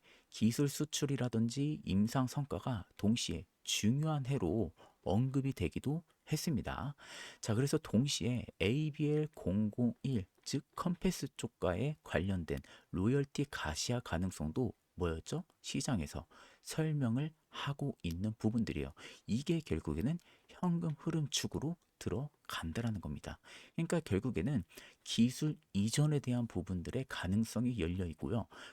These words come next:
거기에 본격적으로 에이비엘 이공육 일삼까지 같이 동시에 들어간다라는 거죠. 그러니까 어떻게 보면 듀얼 트랙에 들어가는 거죠.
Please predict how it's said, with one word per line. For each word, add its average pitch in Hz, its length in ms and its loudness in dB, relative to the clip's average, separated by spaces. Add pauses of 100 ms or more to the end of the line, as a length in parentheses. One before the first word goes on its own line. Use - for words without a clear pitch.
거기에 139 420 2
본격적으로 120 880 0 (340)
에이비엘 143 640 0
이공육 135 560 0
일삼까지 165 720 -4
같이 - 580 -4 (160)
동시에 151 500 0
들어간다라는 78 580 -2
거죠. - 340 -8
그러니까 135 280 0
어떻게 113 200 -2
보면 87 380 -2 (460)
듀얼 170 380 2
트랙에 156 360 -4
들어가는 80 380 -2
거죠. - 240 -8